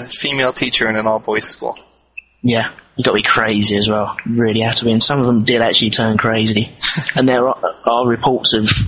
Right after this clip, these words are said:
Speaker 2: some of our ex-classmates actually going totally loopy,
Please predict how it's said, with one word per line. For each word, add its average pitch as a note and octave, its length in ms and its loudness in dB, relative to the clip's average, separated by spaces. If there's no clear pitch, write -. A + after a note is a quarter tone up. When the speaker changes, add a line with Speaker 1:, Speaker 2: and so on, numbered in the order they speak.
Speaker 2:
some - 200 2
of A2+ 80 0
our G#2+ 360 0
ex-classmates A#2 920 0
actually E2+ 520 -2
going G2+ 420 0
totally A#2 720 0
loopy, A2 580 0